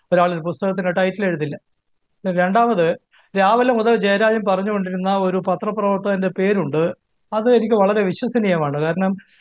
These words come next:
ജയരാജനുമായിട്ട് പതിറ്റാണ്ടുകളുടെ ആത്മബന്ധമുള്ള ഒരു, ഒരു പത്രപ്രവർത്തകനാണ് അദ്ദേഹം. അതുകൊണ്ട്, ആ, അതുകൊണ്ട് ഡി സിക്ക് മാത്രമായിട്ട് ഈ പുസ്തകം കിട്ടുമോ എന്നുള്ള കാര്യത്തിൽ എനിക്ക് വലിയ സംശയമുണ്ട്.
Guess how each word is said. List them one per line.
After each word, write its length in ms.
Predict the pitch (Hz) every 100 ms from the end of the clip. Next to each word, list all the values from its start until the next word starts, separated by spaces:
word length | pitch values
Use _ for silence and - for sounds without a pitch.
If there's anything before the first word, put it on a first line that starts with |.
| _
ജയരാജനുമായിട്ട് 840 | 180 196 214 220 214 190 180 202
പതിറ്റാണ്ടുകളുടെ 800 | 202 196 180 180 208 202 202 190
ആത്മബന്ധമുള്ള 800 | 180 170 - 214 196 170 185 180
ഒരു, 380 | 180 180 170 214 - -
ഒരു 220 | 180 180 160
പത്രപ്രവർത്തകനാണ് 800 | 170 190 190 180 175 175 165 160
അദ്ദേഹം. 380 | 151 151 170 165
അതുകൊണ്ട്, 460 | 165 175 170 170 160 - _ _ _ 175
ആ, 40 | 175 170 170 165 185 - _ _ -
അതുകൊണ്ട് 320 | 190 240 233
ഡി 240 | 233 214 240
സിക്ക് 220 | 254 262
മാത്രമായിട്ട് 480 | 262 233 247 226 220
ഈ 40 |
പുസ്തകം 420 | 196 - 233 220
കിട്ടുമോ 220 | 208 214
എന്നുള്ള 200 | 208 202
കാര്യത്തിൽ 260 | 196 185 190
എനിക്ക് 160 | 180 180
വലിയ 240 | 175 190
സംശയമുണ്ട്. 560 | 180 170 190 208 127